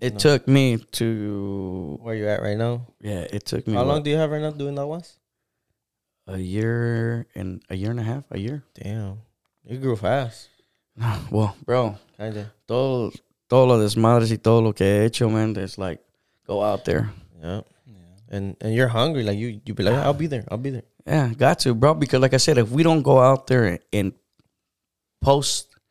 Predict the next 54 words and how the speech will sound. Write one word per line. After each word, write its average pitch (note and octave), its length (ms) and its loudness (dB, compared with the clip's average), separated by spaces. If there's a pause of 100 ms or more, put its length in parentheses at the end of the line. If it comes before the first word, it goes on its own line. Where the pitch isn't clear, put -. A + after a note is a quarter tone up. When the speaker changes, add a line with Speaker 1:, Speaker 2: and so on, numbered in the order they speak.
(1500)
Speaker 1:
we're A#2 120 0
not B2 120 4
gonna A#2+ 160 2
make A2+ 180 -4
no A2 80 -6
money. B2 300 -8 (400)
Speaker 2:
Yeah. F2 100 -12
Speaker 3:
You F2 60 -8
see? F2+ 220 -10 (200)
Speaker 1:
You A2+ 80 -8
know, A2+ 100 -2
if A2 80 -4
you B2 100 -4
stay B2 220 0
home, B2+ 320 2
you're A#2 100 0
not A#2 100 2
gonna A2 160 -2
do G#2+ 140 -4
shit. C#3 380 -6 (560)
Speaker 3:
True. F#2+ 400 -16
Speaker 2:
Yeah. G#2 180 -10 (180)
Speaker 1:
And A#2 120 -2
if A2 100 0
you B2 80 2
Speaker 3:
And A#2+ 60 0
Speaker 1:
go B2+ 60 6
Speaker 3:
that - 80 6
Speaker 1:
out C3 180 6
Speaker 3:
person B2 120 -8
Speaker 1:
there, A#2+ 100 2
Speaker 3:
doesn't A#2 260 -2
know. G#2 220 -6
Speaker 2:
You A2 160 -4
can't, A2+ 380 -2 (220)
you A#2 120 -8
can't C3 280 2
get B2+ 180 4
your A2 120 4
laziness A2+ 500 0
to - 100 -12
get A2+ 220 -4
to - 100 -12
you. F2 100 -10
You F2 80 -10
just A2+ 180 -14
gotta F#2 260 2
Speaker 1:
Yeah. B2+ 140 -6 (200)
Speaker 2:
wake A#2 220 0
up. D3 320 2
Fuck A2+ 200 -4
it, E2+ 80 -8
let's F#2+ 140 -10
go. F#2+ 220 -8